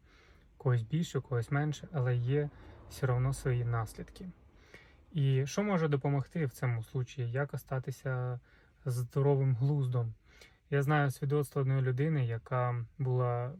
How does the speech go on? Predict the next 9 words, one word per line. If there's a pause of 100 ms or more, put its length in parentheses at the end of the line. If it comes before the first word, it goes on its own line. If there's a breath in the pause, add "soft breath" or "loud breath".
психічно
хвора. (680 loud breath)
Ем,
вона
спригувала
з
другого
етажа,
вона,